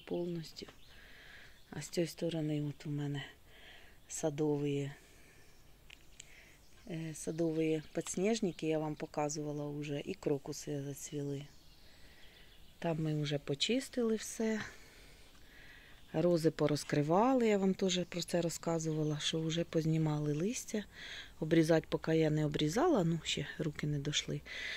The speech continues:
Оце ось сюди вже тюльпани, ви бачите ряд?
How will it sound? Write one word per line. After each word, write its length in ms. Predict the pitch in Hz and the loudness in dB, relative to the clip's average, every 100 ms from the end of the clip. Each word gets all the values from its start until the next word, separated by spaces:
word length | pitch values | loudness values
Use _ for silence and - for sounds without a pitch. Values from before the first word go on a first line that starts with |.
| - - | -10 -8
Оце 340 | - 165 - 185 | -2 4 10 10
ось 160 | 170 | 10
сюди 240 | - 156 156 | 6 6 6
вже 220 | 156 151 | 8 4
тюльпани, 600 | - 151 - 190 247 226 | 4 0 6 8 8 6
ви 120 | 180 | 4
бачите 380 | 165 196 - - | 6 6 6 4
ряд? 360 | 160 143 - | 6 6 2